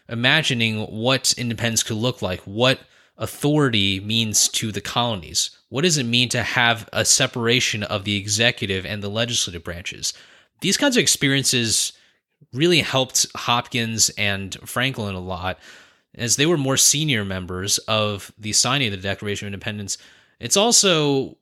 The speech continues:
worthy to note that with them being at such an old age, it is also very remarkable that they were able to be so clairvoyant and really perhaps give that confidence to some other younger signers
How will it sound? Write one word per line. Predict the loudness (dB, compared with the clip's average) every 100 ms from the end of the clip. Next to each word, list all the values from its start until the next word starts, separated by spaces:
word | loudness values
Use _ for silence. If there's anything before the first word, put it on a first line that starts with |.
| -14
worthy | -2 2 4 4
to | 2
note | 4 4 4 2 -2
that | 0 2 2 -2 -6 _
with | -10 -2 -2 -2
them | -4 0 0 0
being | 0 2
at | 2
such | 2 2 0
an | -2 -4
old | -4 -2 0
age, | -2 -2 -6 -8 -8 -20 -20 _ _ -6
it | -2 2
is | 2
also | 4 4 4
very | 4 2
remarkable | 2 2 0 0 -4
that | 0 0
they | 2 0
were | 0
able | -2 -4
to | -4 -4 -4 -4
be | -2 2
so | 4 2 2
clairvoyant | 0 0 0 -4 -4 -6 -8 -10 _ -12
and | -8
really | -2 2 4 4 2 _ _ _ _ _ -4
perhaps | 0 2 2
give | 2 4
that | 4 2 2 _ _ -8
confidence | 0 2 0 -2 -2 2 2 2
to | 0 -2 -2 -2
some | -2 0 0
other | 0 -2
younger | -4 -2 -2 0 0
signers | 0 -2 -6 -8 -10